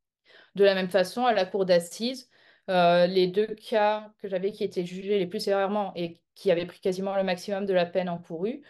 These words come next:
euh, c'était deux accusés qui faisaient, euh, l'objet d'une, euh, obligation de quitter le territoire français au moment où ils ont commis les faits, euh, pour lesquels ils comparaissaient à, à la cour d'assises.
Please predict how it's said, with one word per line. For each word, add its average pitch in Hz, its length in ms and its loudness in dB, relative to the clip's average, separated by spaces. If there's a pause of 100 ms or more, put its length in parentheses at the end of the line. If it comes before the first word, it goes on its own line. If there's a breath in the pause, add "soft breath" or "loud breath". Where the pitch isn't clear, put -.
(380 loud breath)
euh, 190 60 0
c'était 180 320 -6
deux 240 600 4
accusés 208 720 0 (400)
qui 214 540 -4
faisaient, 208 640 0
euh, 202 160 6
l'objet 202 300 -2
d'une, 220 380 -10
euh, 180 600 -2 (240)
obligation 202 480 -2
de 226 80 2
quitter 220 260 -6
le 220 60 -2
territoire 190 420 -4
français 214 600 -4
au 208 80 -4
moment 214 320 0
où 247 80 -2
ils 220 180 -4
ont 214 80 -4
commis 214 320 -4
les 208 140 0
faits, 226 440 2 (200)
euh, 185 220 -2
pour 180 120 -8
lesquels 202 240 -2
ils 208 80 -6
comparaissaient 202 640 -4
à, 185 460 2
à 185 80 -4
la 180 140 -4
cour 190 200 -8
d'assises. 220 540 -8